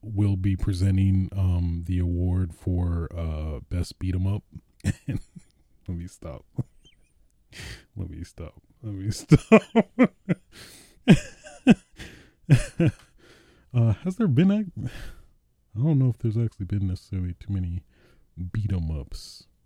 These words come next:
that came out. Either way, <laughs> um, at least, uh, you know, uh, on that hype train to the Game Awards. Uh,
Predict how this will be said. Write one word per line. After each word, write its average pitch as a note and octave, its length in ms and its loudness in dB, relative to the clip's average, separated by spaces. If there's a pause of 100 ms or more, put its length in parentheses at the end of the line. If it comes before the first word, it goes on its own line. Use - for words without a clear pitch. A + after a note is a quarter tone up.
(120)
that D#2 140 -8
came - 240 -14
out. - 60 -20 (380)
Either A#2 280 6
way, F2+ 320 -2 (720)
<laughs> - 680 -18
um, F#2+ 760 0 (260)
at A2 100 4
least, G#2 380 2
uh, F2 480 0
you G2 160 0
know, D2+ 320 -4 (340)
uh, D#2+ 460 -6
on F#2+ 220 -2
that F2 160 -2
hype F#2 220 -2
train E2+ 320 -8
to - 100 -12
the E2 80 -6
Game D2 260 -10
Awards. C#2 500 -16 (1500)
Uh, G2 680 0